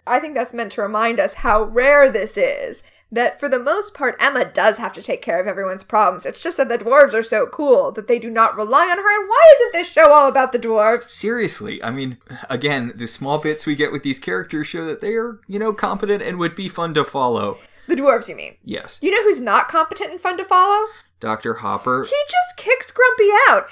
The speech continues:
Speaker 1: He's like, "Sorry, Grumpy, a more interesting patient showed up. Off you go."
Speaker 2: Yeah, he was midsection with Grumpy. Grumpy points that out as he's being ushered out the door by Doctor Hopper.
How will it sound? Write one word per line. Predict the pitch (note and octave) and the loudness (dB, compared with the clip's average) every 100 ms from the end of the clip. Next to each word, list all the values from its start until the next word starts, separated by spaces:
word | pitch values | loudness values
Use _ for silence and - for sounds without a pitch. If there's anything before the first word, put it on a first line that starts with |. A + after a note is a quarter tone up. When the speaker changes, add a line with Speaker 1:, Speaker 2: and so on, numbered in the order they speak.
| - | -10
Speaker 1:
He's | - G#4 | -4 0
like, | A4 F#4+ - | 0 -2 -6
"Sorry, | - G#4 G#4 G#4 | -2 4 6 4
Grumpy, | B3+ A#3+ A#3 C#4 | 2 0 0 -2
a | - | -2
more | E4 F#4+ | 0 0
interesting | - F4 F4+ E4+ F4+ E4 | 0 -4 -6 -4 -6 -4
patient | E4+ G4 - - | -4 -4 -6 -8
showed | - G#3+ G3 | 0 0 2
up. | D#3 A2+ - _ | 0 -2 -8 _
Off | - A#4+ B4+ | 2 2 4
you | G#4+ | 4
go." | C4 F#3 C#4+ - - - | 4 4 0 -2 -16 -8
Speaker 2:
Yeah, | A#3 C#4 D#3+ - _ | -4 -2 -2 -4 _
he | - C4 | -12 -6
was | D4+ B3+ E3 | -2 -2 -2
midsection | D#3+ A3 F#3 - G#3+ A#3 - G3+ F3 | 0 0 0 -2 0 -2 -2 -2 0
with | F3 E3+ | -2 -4
Grumpy. | C#3+ D3+ G#3+ G3+ C#3 A#2+ - _ _ - | 2 4 4 0 -2 -2 -6 _ _ -16
Grumpy | - F#3+ A3+ C4 | 0 2 2 0
points | G3+ G3+ A3+ - | 0 -2 -2 0
that | G#3 G3+ | 0 4
out | F#3 F#3 | 4 4
as | D3+ D3 | 2 -2
he's | D#3+ - | -4 -4
being | D#3+ E3 D3+ | -4 -4 -4
ushered | C3+ C3+ D3+ C3+ | -4 -2 -2 0
out | C3 - | -2 -2
the | |
door | A#2 A#2 A2 | -2 0 0
by | G#2+ | -4
Doctor | G#2+ G#2 G#2+ | -6 -6 -6
Hopper. | A2 G#2 G2+ G2 D2+ | -4 -4 -6 -10 -12